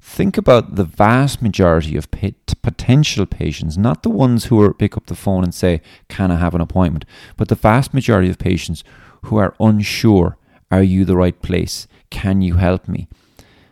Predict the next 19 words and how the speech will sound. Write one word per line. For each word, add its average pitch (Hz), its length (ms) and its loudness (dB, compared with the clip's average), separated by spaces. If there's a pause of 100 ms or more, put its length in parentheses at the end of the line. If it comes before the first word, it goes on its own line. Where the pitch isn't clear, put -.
(200)
And 98 220 0 (260)
remember 101 600 4
what 90 160 4
I 87 80 0
said, 90 380 -2 (100)
it - 140 -4 (140)
isn't 104 420 2
really 92 540 4
the 80 100 -2
money 90 420 4
that's - 240 -6
stopping 90 460 0
them 80 140 -2
from 80 180 -10
saying 80 380 -2
yes. 80 420 -4 (480)
It's - 380 -2 (340)
everything 90 460 2
else. 85 460 -4